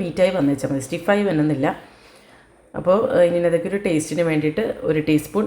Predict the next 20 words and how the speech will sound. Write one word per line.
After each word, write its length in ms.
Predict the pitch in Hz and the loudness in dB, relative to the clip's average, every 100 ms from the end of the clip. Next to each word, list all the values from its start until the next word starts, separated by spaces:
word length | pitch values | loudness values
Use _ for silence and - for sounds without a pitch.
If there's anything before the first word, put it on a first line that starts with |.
| - | 0
വാനില 300 | 165 147 156 165 143 | 2 2 2 0 -2
എസൻസ് 320 | 147 143 147 | -4 -2 0
കൂടി 140 | 147 151 | 0 0
ചേർക്കുന്നുണ്ട്. 500 | 151 135 139 139 135 202 233 - - - - - _ | 0 -2 -2 -2 0 -2 -2 -14 -20 -20 -20 -20 _
എന്നിട്ട് 220 | 156 151 156 | -4 0 2
ഇതും 120 | 151 | 2
കൂടെ 180 | 151 160 160 143 | 2 2 0 -2
ഒന്നും 160 | 147 147 | 0 2
കൂടെ 160 | 151 160 143 | 2 2 0
ഒന്ന് 140 | 180 202 - | -2 -6 -8
മിക്സാക്കി 440 | 156 - 143 135 143 | -8 -6 -4 -4 -4
എടുത്തു. 220 | 135 165 208 208 - _ _ - _ _ _ - - - - _ _ - 202 | -4 -2 -4 -6 -18 _ _ -20 _ _ _ -20 -20 -20 -20 _ _ -4 0
ഇനി 100 | 220 | 6
ഇത്, 100 | 247 285 - 139 | 6 6 2 0
ആ, 20 | 151 147 156 - - - _ _ _ _ _ - 156 151 | 0 2 0 -4 -8 -20 _ _ _ _ _ -12 -8 -6
ഫ്രിഡ്ജിൽ 360 | 160 160 160 165 151 | -2 -2 0 2 2
വെച്ച് 160 | - 160 | 2 -2
ഒന്ന് 160 | 156 202 | -2 0
സെറ്റ് 260 | 160 - 147 | 0 0 0
ചെയ്തെടുക്കണം. 460 | 143 - 139 170 | 0 0 0 -2